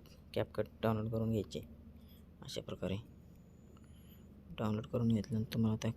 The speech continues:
सॉरी, हे सगळं लॉक करून घेतो आधी पहिलं.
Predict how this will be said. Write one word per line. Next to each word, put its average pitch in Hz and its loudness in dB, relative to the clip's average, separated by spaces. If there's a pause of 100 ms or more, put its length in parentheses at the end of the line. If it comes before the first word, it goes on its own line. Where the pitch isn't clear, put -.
(420)
सॉरी, 120 2 (1080)
हे - -4
सगळं 123 6
लॉक 117 6
करून 117 6
घेतो 110 4
आधी 110 2
पहिलं. - 8